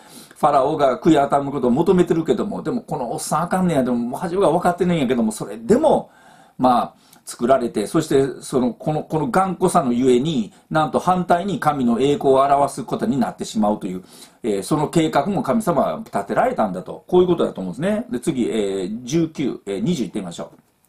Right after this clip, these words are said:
う。「するとあなたはこう言うでしょう。それなのになぜ神は人を責めるのか、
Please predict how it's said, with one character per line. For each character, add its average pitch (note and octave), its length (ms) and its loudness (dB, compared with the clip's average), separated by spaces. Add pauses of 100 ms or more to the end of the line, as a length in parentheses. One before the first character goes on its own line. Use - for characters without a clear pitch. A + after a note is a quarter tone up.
(320)
う。 - 40 -20 (1000)
「す - 180 2
る G3 140 4
と F3+ 180 6
あ C3+ 40 4
な D3+ 140 0
た C3+ 120 2
は A2 140 -2
こ C#3+ 240 -2
う C#3 40 0
言 C3+ 120 0
う A#2 40 -2
で G#2+ 120 -2
し - 100 -10
ょ D#2+ 240 -10
う。 - 40 -20 (520)
そ - 220 -2
れ D#3 140 4
な C#3 120 4
の A#2+ 140 2
に A2 180 2
な B2+ 200 0
ぜ A#3+ 280 0
神 F#3 320 0
は B2+ 120 2
人 D3 280 0
を C3+ 40 4
責 A#2+ 200 -2
め A2 120 2
る A#2+ 120 2
の A#2+ 120 2
か、 - 260 -10